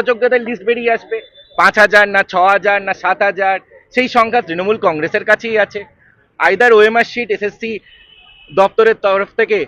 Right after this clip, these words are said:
সেটা প্রকাশ করুক, নইলে আমরা এসএসসি অভিযান করব ভারতীয় জনতা যুব মোর্চার তরফ থেকে, এসএসসি কে বাধ্য করব। আর এসএসসি যদি তথ্য প্রমাণ না দেয়, তাহলে তৃণমূল কংগ্রেস দিক, কারণ চুরি করেছে তৃণমূল কংগ্রেসের নেতা মন্ত্রীরা।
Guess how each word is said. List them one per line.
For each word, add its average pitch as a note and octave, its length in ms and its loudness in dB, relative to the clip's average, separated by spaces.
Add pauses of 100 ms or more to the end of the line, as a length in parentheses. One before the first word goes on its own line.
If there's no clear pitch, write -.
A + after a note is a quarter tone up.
(280)
সেটা D#3 140 -8
প্রকাশ F#3+ 320 0 (100)
করুক, A3+ 200 -2 (320)
নইলে G#3 240 -2
আমরা A3 140 -4
এসএসসি A3+ 300 -4
অভিযান A#3 320 0 (100)
করব A#3+ 160 2 (180)
ভারতীয় G#3 280 -2
জনতা G#3 300 -4
যুব G#3 140 -6 (100)
মোর্চার G#3+ 300 -6
তরফ G3+ 260 -4
থেকে, G3+ 160 -8 (1120)
এসএসসি G#3+ 320 -2
কে A3 80 0
বাধ্য G3+ 280 2 (160)
করব। A3 160 -2 (420)
আর F#3+ 160 0
এসএসসি A3+ 400 -2
যদি A3 140 0
তথ্য G3+ 220 -6 (100)
প্রমাণ G#3 220 -6 (420)
না G#3 200 2
দেয়, F3+ 320 2
তাহলে G3 260 0
তৃণমূল A3+ 400 -2
কংগ্রেস A#3 340 0
দিক, A3+ 120 -10 (460)
কারণ F3 140 -2 (100)
চুরি G3 240 -2
করেছে A#3+ 280 4
তৃণমূল A#3 380 -4
কংগ্রেসের A3+ 320 -2
নেতা A3+ 180 -4
মন্ত্রীরা। A3 420 -8